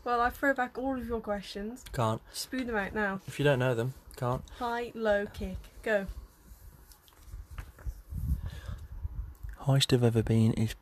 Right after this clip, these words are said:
Speaker 2: probably on top of a big hill, but it wasn't by choice. I was pushed up there in a Zorb ball. Lowest I've ever been is probably the bottom of a valley, which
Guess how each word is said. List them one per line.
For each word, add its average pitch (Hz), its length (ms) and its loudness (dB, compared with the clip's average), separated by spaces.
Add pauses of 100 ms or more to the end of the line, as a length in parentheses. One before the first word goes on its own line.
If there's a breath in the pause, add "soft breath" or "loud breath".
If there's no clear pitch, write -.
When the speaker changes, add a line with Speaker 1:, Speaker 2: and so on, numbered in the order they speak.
Speaker 2:
probably 120 1200 4 (360)
on 113 140 4
top - 180 0
of 113 140 0
a 113 60 4
big 120 340 4
hill, 110 240 6
but 107 240 6
it 104 60 4
wasn't 113 460 6 (300)
by 107 140 2
choice. - 720 4
I - 40 4
was 104 140 4
pushed - 340 4
up - 60 -4
there 107 160 4
in 104 80 4
a 107 40 6
Zorb 101 380 2
ball. 104 280 4 (1080 loud breath)
Lowest 127 400 6
I've 117 80 -2
ever 107 160 0
been 107 400 4
is 104 100 -2
probably 113 360 0
the 104 100 -2
bottom 113 260 4
of 101 140 2
a 101 100 2
valley, 110 460 6 (220)
which - 380 2